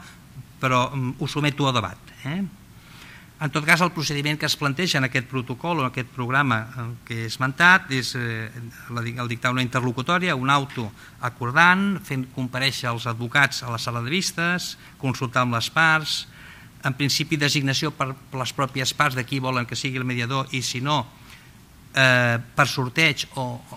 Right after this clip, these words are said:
o, i o entre una llista selecta, eh, que hauria d'elaborar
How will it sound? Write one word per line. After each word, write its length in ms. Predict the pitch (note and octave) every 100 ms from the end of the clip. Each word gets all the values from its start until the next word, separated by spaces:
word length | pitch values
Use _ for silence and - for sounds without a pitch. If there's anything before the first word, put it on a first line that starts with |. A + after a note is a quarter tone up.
| -
o, 220 | C#3+ D3 - -
i 160 | F#3 -
o 180 | E3+ C#3+
entre 300 | C#3+ C#3+ C#3+
una 220 | D3 D#3
llista 400 | C#3 F3 - C#3
selecta, 540 | - C#3 D3 - - - - C#3
eh, 140 | D#3+
que 100 | C3
hauria 240 | B2 C3
d'elaborar 460 | C3 B2+ B2 C#3+ C#3